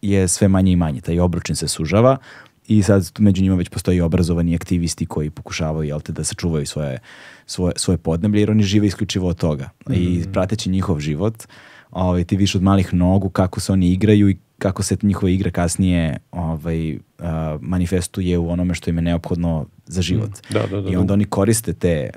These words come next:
Speaker 1: prave, zapravo, ta, te, ta koplja i prave male strele
Speaker 2: Mhm.
Speaker 1: koje one-, onako ručno pravljenim lukovima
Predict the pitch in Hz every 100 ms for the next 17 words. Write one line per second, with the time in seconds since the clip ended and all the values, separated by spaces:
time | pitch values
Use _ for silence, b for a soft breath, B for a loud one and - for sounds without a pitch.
0 | - 76 95 90 80 67 53 78 80 -
1 | 87 76 71 82 76 - - 85 82 -
2 | 85 76 62 - - - 104 - 101 87
3 | 80 85 - 92 87 80 71 85 85 87
4 | 80 - 85 80 78 117 - 120 107 -
5 | 92 90 90 82 90 85 92 104 - 80
6 | 78 78 80 76 82 - 107 117 113